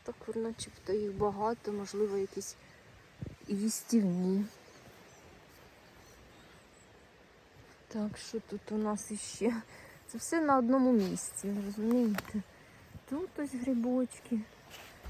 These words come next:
Це на одній галявинці, де я зайшла. Тут такі ростуть. Ну, я так думаю, що люди шукають саме білі гриби, гриби,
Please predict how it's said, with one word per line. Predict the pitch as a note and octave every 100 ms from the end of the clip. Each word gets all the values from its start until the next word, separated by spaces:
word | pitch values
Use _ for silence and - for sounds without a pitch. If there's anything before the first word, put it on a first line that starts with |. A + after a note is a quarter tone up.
| - - - - - - - - - - - - - -
Це | - C4+
на | B3+ A3+
одній | G#3+ A#3+ A#3
галявинці, | G#3 A3+ A#3+ F#4+ G4+ D#4+ - C#4+ C#4 - -
де | A3+
я | A#3+ A#3+ A3+
зайшла. | A3+ A3 - A3+ A3+ A#3 - - - - - - - - - -
Тут | C4 -
такі | A3 - A#3+ B3 -
ростуть. | G#3+ A3 - - - F#3 - - - - - - - - - - -
Ну, | E4
я | D4
так | - C4+
думаю, | A#3+ D#4+ F4 B3+
що | A#3 - A#3+
люди | C4+ D4 C4 B3 - -
шукають | - A3+ - B3+ C4+ A#3+ - - - - - - -
саме | - - B3+ C4 B3 A#3+ -
білі | F#3+ G3+ G3 G3
гриби, | G#3 B3+ A3+ B3 C4
гриби, | - A3 A#3+ A3+ A#3+ B3+